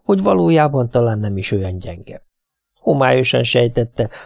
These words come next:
hogy tudna ő bátor is lenni, és éppen e homályos gyanú elől keresett védelmet.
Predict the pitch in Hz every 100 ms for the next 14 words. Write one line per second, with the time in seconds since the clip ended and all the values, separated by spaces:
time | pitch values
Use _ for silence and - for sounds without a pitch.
0 | - - 196 - 185 156 143 131 120 120
1 | 110 117 107 - 104 101 - _ _ _
2 | _ _ - 220 - 185 165 - 147 131
3 | 139 127 117 123 110 127 123 117 113 110
4 | 110 - 104 104 104 - 98 92 95 87
5 | 85